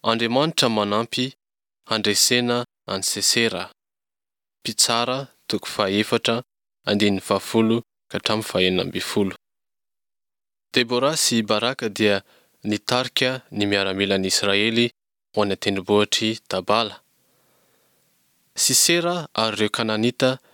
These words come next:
dia nandeha tany koa mba hiady hanohitra ny Israely. Sisera dia nanana kalesy vy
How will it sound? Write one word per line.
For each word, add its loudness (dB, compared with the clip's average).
dia 2
nandeha 0
tany -2
koa 2
mba 0
hiady 0
hanohitra 2
ny -4
Israely. -2
Sisera 2
dia 2
nanana 0
kalesy 0
vy 2